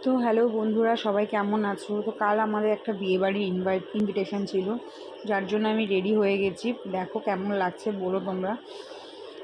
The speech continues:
তো এখানে আমার সোনা আজকে সকালবেলা সত্যি ওর অনেক বড় ফারাক আছে, ওর মাথাতে অনেক বড়োভাবে, ভীষণভাবে চোট লেগেছে। তারপরেও ও আমার সাথে যাবে, কারণ ও আমাকে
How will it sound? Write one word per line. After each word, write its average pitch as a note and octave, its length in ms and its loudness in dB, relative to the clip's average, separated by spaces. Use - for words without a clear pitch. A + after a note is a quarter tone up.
তো B3 60 6
এখানে A3+ 280 2
আমার A#3 200 4
সোনা A3 340 2
আজকে A3 220 -2
সকালবেলা G3 520 2
সত্যি G#3+ 400 -2
ওর A3+ 100 4
অনেক G#3 260 2
বড় G#3+ 180 4
ফারাক G3 360 2
আছে, G3+ 240 -2
ওর A#3+ 100 4
মাথাতে G3+ 440 0
অনেক G3+ 400 -2
বড়োভাবে, G#3 600 4
ভীষণভাবে G#3 480 2
চোট G3 300 0
লেগেছে। F#3+ 440 0
তারপরেও A#3+ 440 4
ও B3+ 60 6
আমার A#3+ 180 4
সাথে A#3 260 -4
যাবে, G#3 340 4
কারণ A#3 220 0
ও B3 80 4
আমাকে A#3 440 2